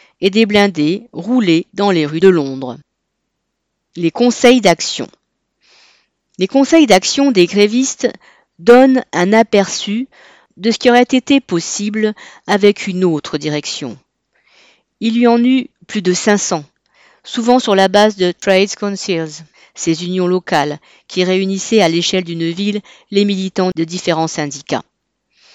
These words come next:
La plupart de ces conseils d'action et des comités de grève furent le fruit de l'initiative des militants du C P G B. Environ la moitié des conseils publièrent des bulletins de grève quotidiens.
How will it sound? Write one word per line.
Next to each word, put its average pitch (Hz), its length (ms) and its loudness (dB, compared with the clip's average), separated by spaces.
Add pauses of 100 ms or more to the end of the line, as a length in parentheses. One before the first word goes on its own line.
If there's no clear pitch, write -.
(520)
La 190 140 2
plupart 233 400 2
de 175 80 -2
ces 185 180 -4
conseils 185 420 -2
d'action 175 500 -4 (440)
et 160 140 -4
des 156 120 -2
comités 170 460 -2
de 175 120 -4
grève 196 420 0 (280)
furent 240 320 2
le 233 120 2
fruit 226 380 -6 (340)
de 175 100 0
l'initiative 202 880 -2
des 175 160 -2
militants 165 640 -6 (180)
du 165 120 -14
C 165 200 -4
P 151 200 -4
G 143 160 -4
B. 135 200 -8 (1200)
Environ 170 440 -2
la 208 180 2
moitié 233 360 0
des 214 100 -2
conseils 202 480 0
publièrent 190 560 -4
des 160 140 -4
bulletins 170 400 -6
de 160 120 -4
grève 156 300 -6
quotidiens. 156 640 -10